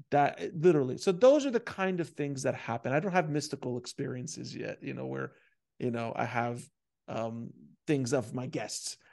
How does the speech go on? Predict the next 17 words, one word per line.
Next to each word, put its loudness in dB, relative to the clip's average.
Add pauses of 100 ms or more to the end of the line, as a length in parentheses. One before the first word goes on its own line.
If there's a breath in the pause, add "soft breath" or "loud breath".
happen -2
to -4
my -2
guests. -6
Uh, -6
that's -4
not -4
my -2
path. -10 (500)
But 0
these 0
kind -2
of 2
other 2 (320)
experiences -4
are -8
pretty -4